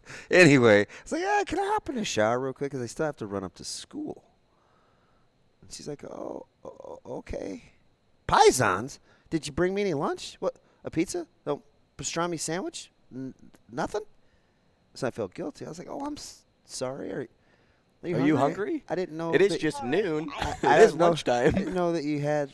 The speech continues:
Speaker 1: you know, didn't have any leftovers. She, "Oh, I hadn't been cooking."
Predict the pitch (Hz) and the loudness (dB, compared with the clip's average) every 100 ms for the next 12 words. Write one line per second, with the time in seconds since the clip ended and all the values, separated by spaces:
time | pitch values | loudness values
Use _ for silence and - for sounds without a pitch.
0 | - - _ - - 156 143 156 156 147 | -14 -20 _ -20 -18 -12 -10 -10 -12 -12
1 | 139 143 139 - 143 139 127 147 - 123 | -10 -8 -10 -10 -10 -8 -8 -8 -10 -14
2 | 95 98 - - 285 269 247 165 147 - | -12 -16 -14 -8 -6 -6 -8 -10 -10 -12
3 | - 143 | -12 -14